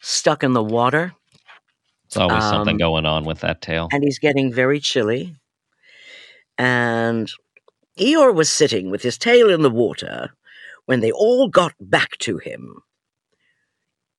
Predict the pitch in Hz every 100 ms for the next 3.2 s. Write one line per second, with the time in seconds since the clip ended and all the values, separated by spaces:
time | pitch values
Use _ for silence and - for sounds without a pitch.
0 | _ _ _ _ _ - 127 139 170 160
1 | 160 139 98 87 82 85 120 151 160 160
2 | 104 - - 143 123 147 151 104 196 196
3 | 120 -